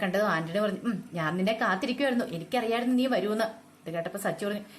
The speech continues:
"എന്ത് പരിപാടി ആന്റണി നീ കാണിച്ചെന്ന്?" ചോദിക്കുക. "എന്ത്?" "രണ്ട് ദിവസമുള്ള അവരോട് പൈസ തരാൻ പറഞ്ഞേ." "ഓ, അതാണോ കാര്യം? അത് ഞാൻ പറഞ്ഞു തന്നെയാന്ന് പറയും." "അതെ, രണ്ട് ദിവസത്തിലൊന്നും അവരുടെ പൈസ ഉണ്ടാക്കാൻ പറ്റില്ല, അത് കിട്ടുന്ന സമയത്ത് അങ്ങ് തരൂന്ന് പറയണം." ഇത് കേട്ടപ്പോ ആന്റണി പറഞ്ഞു,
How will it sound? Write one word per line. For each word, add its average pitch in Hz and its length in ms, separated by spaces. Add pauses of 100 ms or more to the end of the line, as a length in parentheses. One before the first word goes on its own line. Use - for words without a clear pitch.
(120)
"എന്ത് 196 260
പരിപാടി 220 360
ആന്റണി 208 280
നീ 220 100
കാണിച്ചെന്ന്?" 196 460
ചോദിക്കുക. 196 200
"എന്ത്?" 185 360 (480)
"രണ്ട് 311 200
ദിവസമുള്ള 247 400
അവരോട് 220 200
പൈസ 208 360
തരാൻ 220 240
പറഞ്ഞേ." 208 240 (120)
"ഓ, 247 140 (280)
അതാണോ 240 460
കാര്യം? 190 380 (240)
അത് 156 120
ഞാൻ 190 180
പറഞ്ഞു 226 340
തന്നെയാന്ന് 247 300
പറയും." 208 200 (720)
"അതെ, 180 260 (300)
രണ്ട് 311 220
ദിവസത്തിലൊന്നും 233 480
അവരുടെ 214 280
പൈസ 190 260
ഉണ്ടാക്കാൻ 220 380 (380)
പറ്റില്ല, 202 420 (220)
അത് 185 340
കിട്ടുന്ന 185 300
സമയത്ത് 226 380
അങ്ങ് 220 220
തരൂന്ന് 190 320
പറയണം." 190 320 (400)
ഇത് 151 140
കേട്ടപ്പോ 170 320
ആന്റണി 175 320
പറഞ്ഞു, 208 220